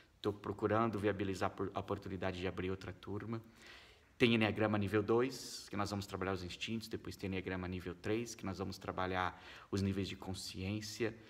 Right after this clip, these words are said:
Buscadores da Meda Academy, prepare-se, porque tem muita coisa nova chegando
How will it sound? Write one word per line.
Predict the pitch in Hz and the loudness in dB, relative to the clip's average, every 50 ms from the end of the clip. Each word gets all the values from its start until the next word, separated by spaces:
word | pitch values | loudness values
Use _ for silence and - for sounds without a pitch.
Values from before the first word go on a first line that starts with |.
| - - - - - - - | -20 -20 -20 -20 -20 -14 -8
Buscadores | 113 113 - - 127 110 127 151 147 123 | -6 -4 2 4 6 6 8 6 6 4
da | 131 | 2
Meda | 131 127 110 113 | 2 2 2 2
Academy, | 104 - 117 117 120 120 120 120 | 0 2 2 0 0 0 -2 -4
prepare-se, | - - 120 117 - 110 107 107 110 113 - - - - | -4 -4 -4 0 4 6 6 6 4 2 -2 -6 -6 -6
porque | - - 101 - 117 | -6 -6 -6 -4 -6
tem | 107 - 110 | -6 -4 -2
muita | 104 110 120 127 - 117 | -2 -2 -2 -2 -4 -6
coisa | - - - 117 107 113 120 | -4 -2 -2 0 0 0 -2
nova | 117 113 110 113 110 110 110 110 120 120 113 | 0 0 2 4 4 4 2 0 -2 -4 -4
chegando | - - - 120 107 98 98 107 104 104 104 98 110 107 | -4 -2 0 0 0 0 0 0 0 0 -2 -2 -4 -6